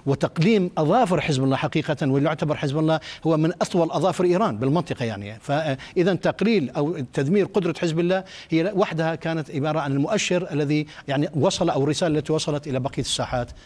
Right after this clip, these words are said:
آه، آه، الم-، الم-، كما يس-، كما يسمى وحدة الساحات. وبالتالي اليوم حتى الحوثي تراجع، وبالتالي الم-،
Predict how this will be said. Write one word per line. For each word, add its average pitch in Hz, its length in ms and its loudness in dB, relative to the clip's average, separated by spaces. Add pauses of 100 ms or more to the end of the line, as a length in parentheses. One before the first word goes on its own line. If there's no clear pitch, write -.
(200)
آه، - 20 -12
آه، 123 520 -4
الم-، 127 220 0
الم-، 123 420 -4
كما 131 160 2
يس-، - 160 0 (220)
كما 131 200 0
يسمى 131 320 0 (220)
وحدة 117 160 -2
الساحات. 107 420 -4 (240)
وبالتالي 185 480 2
اليوم 170 300 2 (320)
حتى 180 340 0
الحوثي 139 500 0
تراجع، 151 420 2 (200)
وبالتالي 143 460 -2
الم-، 139 240 0